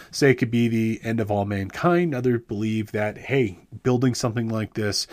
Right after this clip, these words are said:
is our chance to solve unsolvable problems and to take us to that next,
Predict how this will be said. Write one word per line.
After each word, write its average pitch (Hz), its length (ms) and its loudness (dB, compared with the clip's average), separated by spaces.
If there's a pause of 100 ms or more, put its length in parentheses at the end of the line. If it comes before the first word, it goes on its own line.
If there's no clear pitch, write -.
(380)
is 107 220 -2
our 127 580 6
chance 151 560 4 (140)
to 135 120 2
solve 104 560 -2
unsolvable 98 680 -4
problems 117 580 -2
and 107 160 -4
to 104 80 -10
take - 260 0
us 117 180 -4
to 120 140 -2
that 101 220 -6
next, 95 460 -8